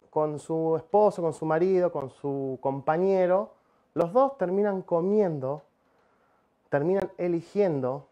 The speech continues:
lo que no tenían que elegir, ¿sí? Entonces, cuando hablamos de libertad, cuando yo, eh, hablo de libertad, hablamos en realidad de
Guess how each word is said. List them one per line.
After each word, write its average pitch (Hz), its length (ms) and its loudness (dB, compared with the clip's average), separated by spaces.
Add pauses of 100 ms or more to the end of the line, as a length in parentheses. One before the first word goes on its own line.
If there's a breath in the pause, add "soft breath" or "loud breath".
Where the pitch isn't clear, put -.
lo 139 180 -4
que 143 160 -6
no 190 240 -2
tenían 120 420 -6
que - 140 -14
elegir, 95 400 -18 (360)
¿sí? 143 260 -6 (920)
Entonces, 185 420 0 (640 soft breath)
cuando 160 760 2 (100)
hablamos 190 560 0
de 160 420 -2
libertad, 135 880 0 (1080)
cuando 135 360 -2
yo, 196 720 0 (300)
eh, 120 680 -6 (580 soft breath)
hablo 180 360 2
de 135 140 0
libertad, 135 640 0 (420 soft breath)
hablamos 165 540 -2
en 143 160 -4
realidad 135 440 2
de 156 320 0